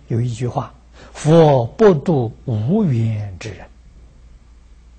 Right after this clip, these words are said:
啊，缘不成熟，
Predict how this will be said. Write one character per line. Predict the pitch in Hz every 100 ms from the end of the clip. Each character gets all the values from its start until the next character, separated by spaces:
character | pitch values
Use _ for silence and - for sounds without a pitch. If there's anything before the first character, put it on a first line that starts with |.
| - - 101 101 - - _ - - - - - - - - -
啊， | 165 -
缘 | 175 214 294
不 | 311
成 | 320 294
熟， | - 175 254 302 -